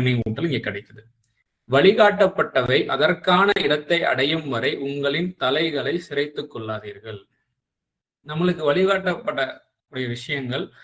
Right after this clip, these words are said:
நம்ம step by ஸ்டெப்பா கொஞ்சம் கொஞ்சமா பண்ணிட்டு வருவோம். அதற்கு உண்டான ரிசல்ட் வந்துட்டு போதுமான அளவு நம்மளுக்கு கிடைக்கலையேன்னு சொல்லிட்டு விரக்தி அடைஞ்சிட வேண்டாம். ஒவ்வொன்றும் கண்டிப்பா நமக்கு தேவை, நம்ம என்ன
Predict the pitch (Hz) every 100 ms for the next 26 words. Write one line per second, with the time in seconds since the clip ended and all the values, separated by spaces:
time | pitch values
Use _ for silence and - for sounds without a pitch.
0 | - _ 147 - 156 110 147 - 131 165
1 | 170 139 139 131 127 135 131 131 131 127
2 | 113 98 104 - _ _ _ - 160 185
3 | 180 175 190 208 208 170 147 - 196 185
4 | 180 147 131 131 127 160 185 180 - 156
5 | 151 147 147 139 127 151 165 143 127 120
6 | 151 147 117 135 147 147 135 139 147 -
7 | 135 139 135 135 - 127 117 117 110 110
8 | 107 113 107 - 113 135 151 160 180 180
9 | 139 139 143 170 147 131 127 135 120 -
10 | 123 127 131 - 117 120 117 147